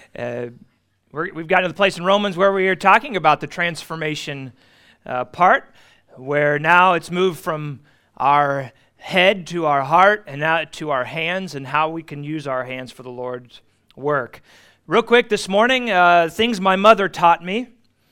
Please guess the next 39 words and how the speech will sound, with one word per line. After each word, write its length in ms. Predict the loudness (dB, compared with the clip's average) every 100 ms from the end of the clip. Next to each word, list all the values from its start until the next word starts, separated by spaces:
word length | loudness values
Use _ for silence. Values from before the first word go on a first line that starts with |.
| _ _ _ _ _ -4
My 100 | 2
mother 280 | 6 6 4
taught 300 | 6 4 4
me 160 | 0
about 280 | 4 4 4
the 80 | 0
food 320 | -4 -4 -2
groups. 580 | 0 0 -2 -10 -14 -14 _ _ _ _ _ _ _ _ _ _ _ _ _
If 200 | -16 -8
you 140 | -4 -4
put 320 | 0 0 0
one 280 | -2 -2 -2
foot 360 | 0 0 0 0
outside 520 | 0 0 2 2 4
that 220 | 2 4
door, 240 | 0 0 0
you're 180 | -2
not 220 | 0 0 0
getting 280 | -2 -2
any 200 | -4 -6
homemade 460 | -4 -4 -2 -4 -2
bread. 360 | 0 2 0 -6 _ _ _ _ _ _ _ _ _ -4
My 120 | 2
mother 220 | 4 4 6
taught 260 | 6 6
me 100 | 4
about 340 | 4 6 6 2
contortions. 1000 | -8 -2 -2 0 -4 -8 -10 -16 -18 _ _ _ _ _ _ _ _ -12
Have 120 | -4
you 140 | -4
seen 260 | -2 -2 -2
the 80 | -4
dirt 380 | 0 0 2
on 120 | -2 -4
the 80 |
back 280 | 2 4 4
of 60 | 0
your 180 | 0 2
neck? 400 | 0 0 -4